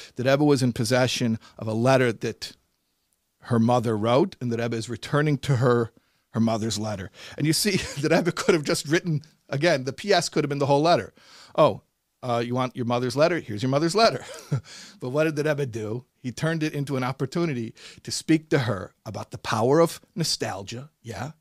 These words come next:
But then, on the other hand, how nostalgia has to translate into practical action, how that affects you, your whole life, your ancestors' lives,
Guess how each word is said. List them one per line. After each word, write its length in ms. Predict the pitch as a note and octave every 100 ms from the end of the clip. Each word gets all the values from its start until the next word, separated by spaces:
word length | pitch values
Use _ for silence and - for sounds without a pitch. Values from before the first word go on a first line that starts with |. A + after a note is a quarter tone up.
| _ - G#3+
But 200 | C#3+ C#3+
then, 280 | G3+ A3 G3+
on 120 | C#3+
the 100 | C#3+
other 220 | F3+ A3
hand, 560 | F3+ D3+ D3+ D3+ D3+ -
how 140 | C#3+
nostalgia 500 | C#3+ - D3 C#3+ C#3
has 160 | C3 C3
to 100 | C3
translate 600 | - C3+ B2+ - B2+ B2
into 500 | C3 B2 - B2 G#2 _ _ _ _ _ _ _
practical 480 | - A#2+ - A#2 A#2
action, 480 | G2+ G2 - C#3+ F#3+ _ _ - - -
how 380 | - A3+ A#3+
that 400 | A3+ A3 G#3 F#3 E3+
affects 460 | C#3+ F3+ D#3+ -
you, 500 | C#3+ E3+ E3+ G3+ - _ _ _ _
your 360 | D#3 G3 B3+ A3+
whole 220 | A3+ G#3
life, 540 | F#3+ F3 F3 - -
your 160 | E3 G3+ G#3
ancestors' 760 | A#3 D4+ - C#4 - A#3+ G3+
lives, 480 | G#3+ G3+ G3 G3